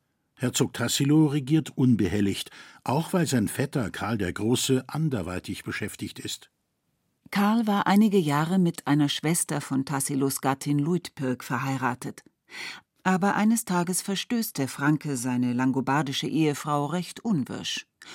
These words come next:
Speaker 2: unterwirft das langobardische Königreich seines Schwiegervaters Desiderius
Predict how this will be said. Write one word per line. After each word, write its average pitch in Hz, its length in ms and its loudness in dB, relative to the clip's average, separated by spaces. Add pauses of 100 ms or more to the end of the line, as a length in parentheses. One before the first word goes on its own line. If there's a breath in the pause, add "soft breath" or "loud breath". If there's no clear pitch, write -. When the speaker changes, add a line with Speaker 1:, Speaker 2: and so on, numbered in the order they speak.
(120)
Speaker 2:
unterwirft 190 600 0
das 139 200 -6
langobardische 139 680 0
Königreich 156 720 0
seines 131 320 -2
Schwiegervaters 147 920 -2
Desiderius 165 840 0